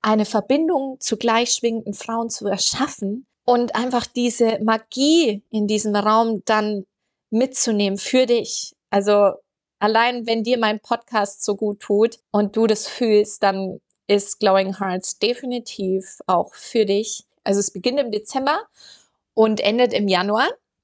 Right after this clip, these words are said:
Und da werde ich noch ein paar Fixdaten raussuchen, wann es genau stattfinden wird. Und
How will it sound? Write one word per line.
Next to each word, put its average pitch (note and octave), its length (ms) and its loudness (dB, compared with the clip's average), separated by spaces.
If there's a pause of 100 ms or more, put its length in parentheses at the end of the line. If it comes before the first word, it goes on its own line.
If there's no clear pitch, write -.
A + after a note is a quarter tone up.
(100)
Und G3+ 180 0
da G#3+ 140 4
werde G#3+ 200 2
ich A3+ 120 -4
noch A3 140 -4
ein G#3 100 0
paar A3 600 2 (140)
Fixdaten - 1400 -2
raussuchen, C4+ 720 0 (640)
wann A3+ 460 -2
es - 220 -6
genau G3 220 2
stattfinden F#3+ 640 -2
wird. C4 340 0 (460)
Und A3+ 400 0